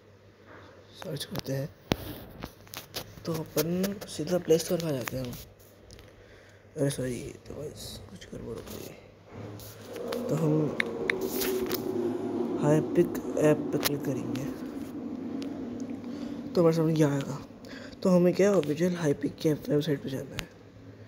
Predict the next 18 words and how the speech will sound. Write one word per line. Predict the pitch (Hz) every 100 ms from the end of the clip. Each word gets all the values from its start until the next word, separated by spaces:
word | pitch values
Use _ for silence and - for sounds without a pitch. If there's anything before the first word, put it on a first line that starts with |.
| - -
ये | 147
गए | 135 131
हम, | 131 143 - - - - - - - - - - - - - - - - - - -
ठीक | - 180 208
है। | 165 - - - - - - - - - - -
फिर | 180 175
उसके | - 165
बाद | 156 160
हमें | 156 160 156
जाना | 151 147
है, | 156 165 170 - - - - - - - - -
फिर | 180 165 127 - - - -
आपको | - 147 - 160 156
ये | 156 156
दिख | 151 156
रहा | 160
होगा, | 151 151 175
ये | 170 156 151